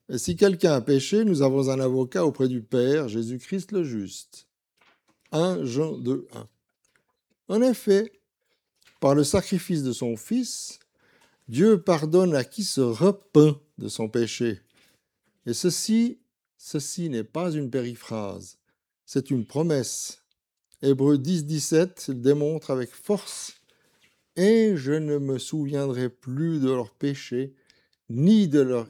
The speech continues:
iniquité. » Quatrième qualité,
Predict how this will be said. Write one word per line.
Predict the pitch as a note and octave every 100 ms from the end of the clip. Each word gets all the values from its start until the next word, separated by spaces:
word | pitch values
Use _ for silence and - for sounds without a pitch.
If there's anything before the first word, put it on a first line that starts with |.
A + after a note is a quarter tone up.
| _
iniquité. » | F#3+ F3+ E3 E3 C#3+ C#3 C3 C3 - _ _ _ _ _ _ _ _ _ _ _ _ _ -
Quatrième | G#3 B3+ - A3 G#3+ F#3+
qualité, | F#3 F#3+ E3+ D#3 D3+